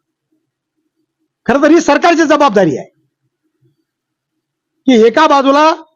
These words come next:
आम्ही सर्व अपार कष्ट घेऊन एमआयडीसी वाढावे म्हणून प्रयत्न करतो आहोत आणि दुसऱ्या बाजूला सरकार अस्तित्वात नाही, कायदा सुव्यवस्थेचं वाटोळं झालंय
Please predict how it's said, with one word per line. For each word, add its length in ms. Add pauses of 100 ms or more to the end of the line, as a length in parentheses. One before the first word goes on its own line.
(960)
आम्ही 280
सर्व 280 (200)
अपार 340 (120)
कष्ट 240
घेऊन 420 (960)
एमआयडीसी 400
वाढावे 360
म्हणून 260
प्रयत्न 340
करतो 260
आहोत 300 (560)
आणि 180
दुसऱ्या 300
बाजूला 420 (1700)
सरकार 400
अस्तित्वात 560
नाही, 420 (600)
कायदा 300
सुव्यवस्थेचं 600
वाटोळं 300
झालंय 400